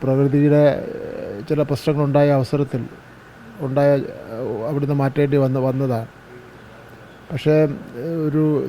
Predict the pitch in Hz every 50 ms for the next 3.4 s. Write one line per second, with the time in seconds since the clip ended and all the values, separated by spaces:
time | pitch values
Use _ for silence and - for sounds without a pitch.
0 | 131 - - 139 131 143 151 156 156 156 170 170 156 143 - - - - - -
1 | - - - 143 139 127 - - 156 156 151 147 147 143 139 185 202 220 220 -
2 | - - - - - - - - - 180 156 170 139 151 160 160 - - - 135
3 | 175 175 156 151 147 147 147